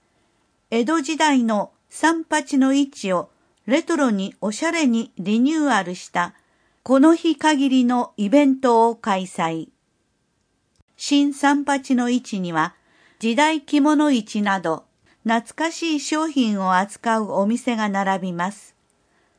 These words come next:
今回は国登録有形文化財秋竹住宅の特別公開も。詳細は今月号の飛び立つ広場を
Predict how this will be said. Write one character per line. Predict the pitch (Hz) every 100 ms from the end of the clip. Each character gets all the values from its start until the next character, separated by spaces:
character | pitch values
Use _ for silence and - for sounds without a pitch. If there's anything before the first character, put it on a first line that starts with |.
| _
今 | - 311 302
回 | 220 185 175
は | 160 180 _ _ _ _
国 | - 269 330 320
登 | 302 294 285
録 | 285 285 247
有 | 277 302
形 | - 294 277
文 | 262 254
化 | 247 247
財 | 214 185 160 - _ _ _
秋 | - 226 - -
竹 | 320 320 311
住 | 240 302 277
宅 | 285 302 220
の | 214 226 _ _ _ _
特 | 220 220 302
別 | 330 -
公 | - 294 269
開 | 202 160 151
も。 | 135 - _ _ _ _ _ _ _ _ _ _ _ _ _ _ _ _ _ _
詳 | - 262
細 | 262 254 240
は | 226 233 254 _ _ _
今 | - 302 330
月 | 320 320 277
号 | 240 226
の | 208 208 202 _ _
飛 | 233
び | 247
立 | 320 330
つ | 320 277
広 | 262 277 269
場 | 214 214
を | 220